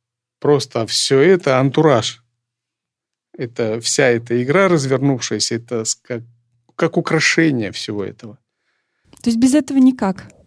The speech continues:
Speaker 2: Без войны вот и так далее? <laughs>
Speaker 1: Нет, тут это просто язык, которым идея святыми доносится до людей.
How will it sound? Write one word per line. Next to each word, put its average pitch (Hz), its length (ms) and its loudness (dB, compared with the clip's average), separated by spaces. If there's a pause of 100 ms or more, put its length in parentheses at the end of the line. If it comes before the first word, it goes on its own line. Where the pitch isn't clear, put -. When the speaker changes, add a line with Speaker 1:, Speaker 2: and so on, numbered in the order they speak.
(160)
Speaker 2:
Без 202 220 2
войны 220 460 2
вот 214 260 -6
и 208 140 4
так 196 220 -2
далее? 202 360 2 (760)
<laughs> - 720 -20
Speaker 1:
Нет, 123 380 -4
тут - 320 -6 (760)
это 147 240 -2
просто 160 440 0
язык, 151 800 0 (300)
которым 143 680 2 (280)
идея 151 600 2
святыми 135 640 0
доносится 131 680 0
до 123 180 -2
людей. 117 480 -6